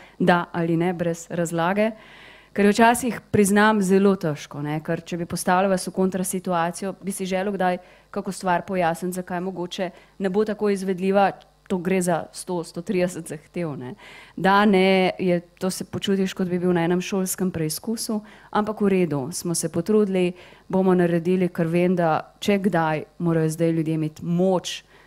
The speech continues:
da bodo slišani in da bodo tudi bili angažirani dovolj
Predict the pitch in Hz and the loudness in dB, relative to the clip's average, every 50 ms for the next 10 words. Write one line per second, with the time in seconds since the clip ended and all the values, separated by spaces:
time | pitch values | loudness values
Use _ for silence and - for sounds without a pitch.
0 | _ _ _ _ 180 175 165 175 170 170 170 165 139 - - _ _ - - - | _ _ _ _ -4 -2 0 2 2 2 2 2 0 -2 -8 _ _ -10 -8 -2
1 | - 208 208 214 208 - - 208 190 190 185 175 165 170 - _ _ - - _ | 0 2 4 4 2 2 0 0 0 2 2 0 0 -2 -6 _ _ -20 -20 _
2 | _ _ - 180 175 180 170 185 185 185 180 202 202 208 180 202 190 - - - | _ _ -4 -2 0 0 2 2 2 2 2 2 2 2 2 2 0 0 -4 -10
3 | 160 156 165 202 226 240 226 - - 175 170 175 175 175 165 180 190 196 190 180 | 0 4 4 6 6 6 4 2 2 0 0 0 0 -2 0 0 0 2 2 2
4 | 180 175 165 175 170 170 160 160 180 185 190 190 196 196 | 0 0 2 2 0 0 2 2 4 4 6 4 4 2